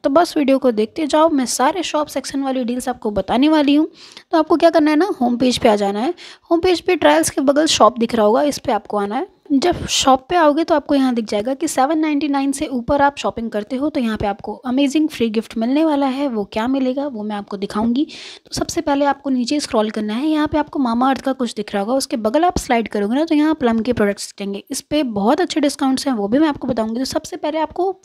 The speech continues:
ये बताती हूँ, नीचे आओ, यहाँ पे लिखा है मैरी मेकअप। तो यहाँ पे आपको क्या करना है, हर प्रोडक्ट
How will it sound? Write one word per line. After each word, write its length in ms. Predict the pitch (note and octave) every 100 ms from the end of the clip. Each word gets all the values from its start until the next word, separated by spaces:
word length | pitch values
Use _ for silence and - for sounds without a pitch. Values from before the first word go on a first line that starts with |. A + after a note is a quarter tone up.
| -
ये 160 | A#3+ G3+
बताती 340 | D3+ E3 F#3+
हूँ, 80 | A3 - - - - D4
नीचे 240 | D#4 F4+
आओ, 120 | F4
यहाँ 200 | F4+ D4
पे 100 | D4
लिखा 220 | C4 B3+ C#4+
है 80 | C#4
मैरी 340 | C#4+ D4+ E4+
मेकअप। 480 | D#4+ A3+ G#3+ A#3+ C4 _ _ _ _ _
तो 80 | D#4+
यहाँ 260 | C#4+ B3+ B3+
पे 100 | C#4
आपको 220 | C4+ C4
क्या 120 | A#3
करना 240 | A3 G3+ A3
है, 180 | D4+ D#4+ D#4
हर 360 | - C#4+ E4 - _ _
प्रोडक्ट 340 | - B3 C4+